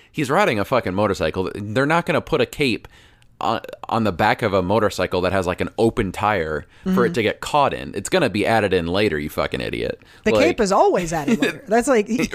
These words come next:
Speaker 1: <laughs>
Speaker 2: all the
Speaker 1: Right.
Speaker 2: Batman you've seen, the cape is C G a lot of, not every time, but a lot of the time it is.
Speaker 1: Or
Speaker 2: Like, yeah, you can't have a stunt
Speaker 1: just
Speaker 2: double running around getting hung by his neck wearing a fucking cape.
Speaker 1: Right. Right. If you look at the, I mean, look at the, the, the Dark Knight and all that, when he has the, the bat pod, if you've seen any of the behind the scenes stuff, he's not wearing the cape in that because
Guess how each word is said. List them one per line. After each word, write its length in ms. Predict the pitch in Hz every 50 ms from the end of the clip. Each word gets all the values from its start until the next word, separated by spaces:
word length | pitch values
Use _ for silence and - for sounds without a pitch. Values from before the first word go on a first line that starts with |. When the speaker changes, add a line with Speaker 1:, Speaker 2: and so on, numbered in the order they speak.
| 156 -
Speaker 1:
<laughs> 180 | - - - _
Speaker 2:
all 180 | 233 262 302 330
the 80 | 330 320
Speaker 1:
Right. 160 | 262 302 302
Speaker 2:
Batman 260 | 294 277 294 285 269
you've 140 | 262 262 240
seen, 200 | - 302 277 254
the 80 | 220 190
cape 320 | - - 254 262 - -
is 80 | 202 -
C 200 | - - 226 202
G 200 | 185 226 220 202
a 100 | - 196
lot 280 | 196 208 214 214 208
of, 160 | 190 175 180 208
not 200 | 226 233 226 202
every 200 | 196 180 180 151
time, 200 | - 165 151 165
but 100 | 185 196
a 20 |
lot 240 | 214 247 247 233 208
of 60 | 190
the 60 | 165
time 280 | - 220 220 190 156 156
it 60 | 175
is. 100 | 226 196 -
Speaker 1:
Or 160 | - 165 185
Speaker 2:
Like, 180 | 190 190 170 190
yeah, 200 | 233 294 262 -
you 120 | 143 202 233
can't 140 | - 311 277
have 100 | 254 202
a 20 |
stunt 180 | 175 - - 185
Speaker 1:
just 60 | 175 185
Speaker 2:
double 160 | 185 180 175
running 220 | 170 175 180 180
around 280 | 175 175 175 175 175 165
getting 160 | 180 160 165
hung 260 | 147 131 175 185 190
by 140 | 170 165 156
his 160 | 143 143 139
neck 260 | 139 190 208 185 - - _ _ -
wearing 200 | 160 165 175 165
a 40 |
fucking 280 | - - 185 - - 135
cape. 240 | - 202 208 165 139
Speaker 1:
Right. 260 | 208 202 107 71 - - _ _ _ _ _ _ _ _ _ _ _ _ _ -
Right. 260 | 135 151 127 95 69
If 160 | 85 - -
you 140 | 120 127 131
look 240 | - - 165 170 -
at 120 | 175 -
the, 200 | - 170 165 156 104
I 40 |
mean, 180 | 139 156 151 151
look 180 | 147 165 - -
at 120 | 165 -
the, 400 | 165 156 143 135 - 69 - - -
the, 120 | - 98
the 160 | 82 78 117
Dark 240 | 104 143 139 139 -
Knight 120 | 147 151 139
and 80 | 73
all 100 | 78 78 76
that, 120 | 67 65
when 120 | 87 95
he 100 | 95 95
has 160 | 107 107 104 98
the, 180 | 110 110 95 76
the 120 | 80 92
bat 260 | 80 101 110 117 -
pod, 300 | - 92 80 76 76 78
if 140 | 82 85 -
you've 120 | 101 90
seen 220 | - - 123 120 113
any 200 | 113 104 101 98
of 60 | 90
the 60 | 87
behind 300 | 80 85 92 104 101 92
the 40 | 85
scenes 300 | - - 110 95 87 -
stuff, 220 | - 151 120 95
he's 120 | - 104 87
not 160 | 120 117 -
wearing 200 | - 120 117 98
the 60 | 85 -
cape 240 | - 156 139 -
in 80 | 82 78
that 220 | 76 78 85 -
because 420 | 85 101 - - 98 95 85 -